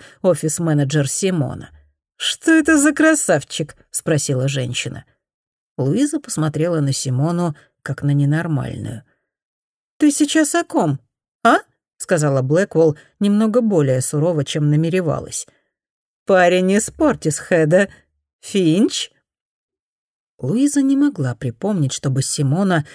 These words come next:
комментировала внешность любого другого мужчины. Луиза и Симона не были близки, и их общение иногда становилось сложным, поэтому следователь удивилась,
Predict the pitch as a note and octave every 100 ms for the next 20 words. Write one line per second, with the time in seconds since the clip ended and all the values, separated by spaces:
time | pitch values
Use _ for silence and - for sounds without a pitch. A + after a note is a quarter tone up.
0 | - - E3+ E3 D3+ F#3 D3+ D3+ C#3+ F#3
1 | G3 G3+ F3+ - D#3+ D3 D3 D#3+ F3 D3+
2 | B2+ C3+ B2 C3 D3 - - - - -
3 | _ _ _ _ _ - D3 D#3 D3 D3+
4 | D3 D#3 D#3+ F3 F3 G3+ G3+ C3+ B2 B2
5 | C3 - - G3+ G3 - - F3 F3+ -
6 | D#3 - A3 G3 F3 E3+ E3 F#3+ - E3+
7 | E3 F#3 D#3+ D3+ - A#3+ A#3 D3+ D3 C3+
8 | - _ - D#3+ D#3+ D#3 C#3+ C#3 D#3 D#3+
9 | E3 G3 F#3+ - D#3 D#3+ G3+ B3 D3 -